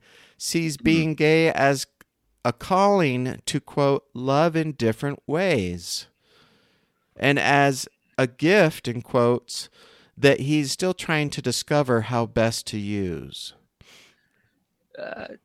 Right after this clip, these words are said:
Speaker 2: yeah, I, I empathize. I,
Speaker 1: Yeah.
Speaker 2: I think I understand what he's saying there.
Speaker 1: Yeah.
Speaker 2: Yep.
Speaker 1: Yeah. As I generally say about these kinds of topics lately, anyway, I, I think the way I mostly feel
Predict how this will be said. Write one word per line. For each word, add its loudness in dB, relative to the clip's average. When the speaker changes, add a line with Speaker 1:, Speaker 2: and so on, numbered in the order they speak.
Speaker 2:
yeah, -4
I, 0
I 4
empathize. -4
I, 2
Speaker 1:
Yeah. 0
Speaker 2:
I 0
think -8
I -4
understand -6
what -4
he's -8
saying -6
there. -8
Speaker 1:
Yeah. -6
Speaker 2:
Yep. -10
Speaker 1:
Yeah. -6
As 2
I 4
generally 0
say 0
about -2
these -4
kinds -6
of -10
topics -4
lately, -6
anyway, -4
I, -4
I -4
think -8
the 0
way 2
I 0
mostly -4
feel -6